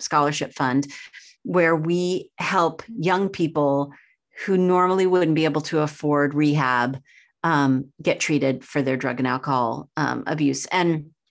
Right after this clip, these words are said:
so we just had our first scholarship, um, client at Santa. And, and, you know, every time I look at that picture of Mary Moore, I, you know, I know she would be proud of me. And she,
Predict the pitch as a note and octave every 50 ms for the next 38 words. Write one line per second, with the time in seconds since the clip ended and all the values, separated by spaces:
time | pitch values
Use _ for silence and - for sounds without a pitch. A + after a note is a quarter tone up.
0 | _ _ _ _ _ - - - - - D#3+ F3+ F3+ D#3 F#3 F3 E3+ - E3+ F3+
1 | F3 D#3 D3+ D3+ - - D#3 D3 D3 D3 - - E3+ D#3 D#3 D#3 - - - -
2 | - - - - - - D#3+ C#3 B2+ D3 D#3 - F3 - - - - - - E3+
3 | D#3+ D3 C#3+ C#3+ C#3+ D3 D3 D3 - - - - - _ _ - - F#3+ E3+ E3
4 | F3 F#3 F3+ - - D#3 C#3+ D3 - - D#3 D#3 D#3 D#3+ E3 F3 F3 - - D3+
5 | D3 C#3 - - - - - E3 E3 D3+ D3+ D3 C3 C#3+ - F3 E3+ D#3 C#3+ -
6 | F3 F3 F#3 F#3+ F#3+ G#3 F#3 E3+ E3 D#3 D3+ D3+ D#3+ D#3 F3+ E3 - C#3+ - -
7 | A3+ A3 - - - E3 D#3 C#3+ D3 C#3+ D#3+ D#3+ D#3 D3+ D3+ D3+ D#3 E3+ F3+ F3+
8 | E3+ D#3 D3 D3 - - C#3 B2+ D3 E3 D#3 C3+ C3 C3 C#3+ C#3+ C#3 C3 - -
9 | - D3 C3+ C3+ C3 - C#3+ C#3 C#3 - C3 C3 C3 C3 C3 C#3 C3+ C3 C3+ C#3
10 | C#3+ D3+ - - - G#3 G3 F#3+ F#3+ G3 G3